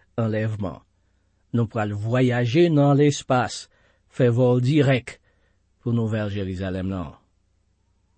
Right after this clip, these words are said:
Konsa, nou la,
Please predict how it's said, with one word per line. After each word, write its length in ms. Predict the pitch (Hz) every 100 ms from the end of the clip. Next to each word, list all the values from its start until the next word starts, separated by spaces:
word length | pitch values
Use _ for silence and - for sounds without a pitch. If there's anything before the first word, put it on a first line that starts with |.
| _ _ _ _ _
Konsa, 520 | 117 117 156 147 147 139 _ _ _ _ _ _ -
nou 180 | 143 135
la, 540 | 117 131 160 160 160